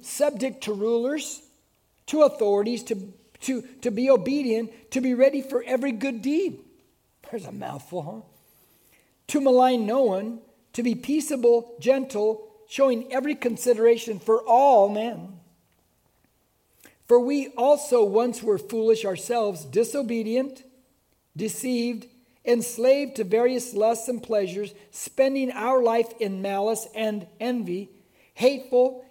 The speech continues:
hating one another. But when the kindness of God our Savior and his love for mankind appeared," here it comes. "He saved us, not on the basis of deeds which we have done in righteousness." In other words, you,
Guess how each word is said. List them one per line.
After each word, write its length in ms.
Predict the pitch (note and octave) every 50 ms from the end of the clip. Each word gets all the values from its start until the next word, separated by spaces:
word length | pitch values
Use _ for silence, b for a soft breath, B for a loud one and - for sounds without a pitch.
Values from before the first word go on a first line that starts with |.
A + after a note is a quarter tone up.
| B
hating 420 | - F#3+ A#3 C#4+ C#4+ C4+ C4 A#3 G#3+
one 160 | G#3 G3+ F#3+
another. 360 | F#3 F3+ F3+ F3 G3 G3+ G3 G3 - - _ _ _ _ _ _ _ _ _ -
But 220 | F3 A#3+ B3 A#3+
when 220 | A#3+ B3 A#3 A3+
the 80 | G3+ F#3+
kindness 640 | - - - - - B3 C#4 D4 D#4 D#4 D4+ B3+ -
of 180 | A#3 F3+ D#3+ D#3
God 220 | A3 A#3 A#3+ A#3+
our 120 | B3 A#3+ A3
Savior 500 | A3+ - - A#3+ A3+ A3+ G3 G3+ G3+ G#3
and 200 | G#3 G3 F#3 F#3
his 180 | F3 D3+ D3
love 320 | F3 F#3+ A3 B3+ A#3+ B3 -
for 100 | A#3 A3+
mankind 640 | A3 A3+ A3 G#3+ G#3 - - G#3 G#3 G#3 G3+ F3
appeared," 560 | D3+ - - - A3 G#3+ F#3 D#3+ - C#3 - - _ _ _ -
here 140 | D3 D#3 D3+
it 120 | C#3+ -
comes. 500 | - C3 A#2+ - _ _ _ - - _ _ _ _ _ _ _ _ _ _ _ _ _ _ _ _ _ _ _ _ _ _ _ _ _ _ _ _
"He 180 | - G#3+ A#3+ A3+
saved 500 | - - C#4 D4+ D4+ D4+ D4 A#3+ F#3+ G#3+
us, 540 | - - - - - - - - - - _ _ _ _ _ _ _ _ _ _ _ _ _ _ _ _ _ _ _ _ _ _ _ -
not 300 | F3 G3 A3+ B3 C#4+ D#4+
on 120 | D#4+ D#4+
the 80 | D#4 B3+
basis 440 | A3+ C4+ C#4 C4+ C#4 C#4 B3 F3+
of 180 | A#3 G#3 F3+ D#3+
deeds 400 | G3 B3 C4 C4 C4 A#3+ F#3+ E3+
which 220 | G3+ G3 F#3+ F3+
we 140 | G3+ A#3 A#3
have 180 | A#3 A3 F3 D3+
done 200 | G#3+ A3 A3+ A3+
in 120 | G#3+ F#3+
righteousness." 840 | F3+ F3+ F3 E3 - D3+ C3+ - - B2+ - - - - - - _ _ _ _ _ _ _ _ _ _ _ _ _
In 60 | F3 F3+
other 140 | F3+ F3
words, 160 | E3+ D#3+ D#3 F#3+
you, 100 | G3+